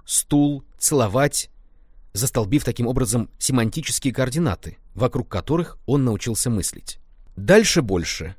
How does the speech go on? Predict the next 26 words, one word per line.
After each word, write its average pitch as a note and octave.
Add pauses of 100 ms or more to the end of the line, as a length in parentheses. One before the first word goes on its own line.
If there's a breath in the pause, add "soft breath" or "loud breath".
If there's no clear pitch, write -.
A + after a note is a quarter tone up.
Он C3+
начал C3+
обозначать A2+
не G#2+
точки, -
а F#2+
целые D3
семантические G#2+
концепты, - (400)
например, G#2+
как -
обозначил G#2
Декарт D3+
деление G#2+
человека G#2+
на F#2+
телесное G#2+
и F#2+
духовное. D2+ (500 loud breath)
И C3+
при -
таком C3
разделении A2
появилась A#2+
возможность G2+
анализировать F2+